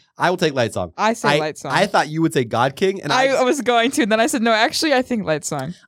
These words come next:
Speaker 1: I think Light Song is, is a fine contender.
Speaker 2: Because he literally killed himself to save
Speaker 1: Oh,
Speaker 2: Susubron,
Speaker 1: yeah, it was
Speaker 2: so.
Speaker 1: great. I think Light Song's a fi-, a fine person to be a second.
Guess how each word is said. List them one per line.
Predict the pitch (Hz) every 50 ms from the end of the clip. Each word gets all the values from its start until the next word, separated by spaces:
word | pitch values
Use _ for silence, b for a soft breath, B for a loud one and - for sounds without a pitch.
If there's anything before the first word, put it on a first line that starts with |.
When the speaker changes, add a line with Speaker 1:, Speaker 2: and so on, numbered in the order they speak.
| b -
Speaker 1:
I | 147 165 190 190 151 135 -
think | 180 175 170 151
Light | 135 131 143 147 143
Song | 151 143 143
is, | 131 120 - - -
is | - 139 123
a | 127 117
fine | 110 - - 127 123 127 135
contender. | - - 127 107 233 226 -
Speaker 2:
Because | 254 254 202 -
he | 285 262 -
literally | 185 214 233 247 262 262 240
killed | 208 - 226 202 190 190
himself | 175 160 - - 147 139 -
to | - -
save | - - 147 147 139 - _ _ -
Speaker 1:
Oh, | 147 147 139 120 110 -
Speaker 2:
Susubron, | 135 131 131
Speaker 1:
yeah, | 120 104 117
it |
was | 123 117 -
Speaker 2:
so. | - 117
Speaker 1:
great. | 110 95 92 - -
I | 120 127
think | 139 156 147
Light | 143 131
Song's | 156 143 127
a | 127 113
fi-, | - 127 117 117
a | 113
fine | - - 123 113 117 113
person | - 117 104 - 107
to | 101 92
be | 104
a | 98
second. | - 113 92 87 -